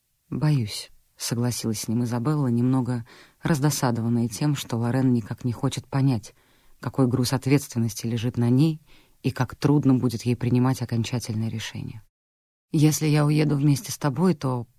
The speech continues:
папа и правда будет думать, что потерял все на свете. А если не поедешь, тогда наш ребенок лишится своего родного отца. А мы, ты и я, потеряем друг друга», живо возразил ей Лорен.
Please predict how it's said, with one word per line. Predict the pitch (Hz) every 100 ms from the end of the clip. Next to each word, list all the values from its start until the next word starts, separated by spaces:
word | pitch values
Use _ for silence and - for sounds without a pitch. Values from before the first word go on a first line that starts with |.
| _ _
папа | 151 139 143
и | 165
правда | 151 147 110
будет | 113 117 117
думать, | 127 143 -
что | -
потерял | 120 123 127 123 117
все | - 117
на | 107
свете. | - 107 104 - - _ _ _ _ _ _ _ _ _ -
А | 135
если | 127 120 123
не | 120
поедешь, | 127 120 131 143 -
тогда | 139 127
наш | 127 120 123
ребенок | 127 139 175 -
лишится | 123 - 127 160
своего | - 127 117
родного | 117 117 113 127
отца. | 127 - 135 - _ _ _ _ _
А | - 117
мы, | 123 196 233 - _
ты | -
и | 123 123
я, | 117 107 104 _
потеряем | 131 - 127 120 120
друг | 127 147
друга», | 147 104 104 - _ _ _ -
живо | 110 139 117
возразил | 113 120 117 131
ей | 131 117
Лорен. | 123 113 107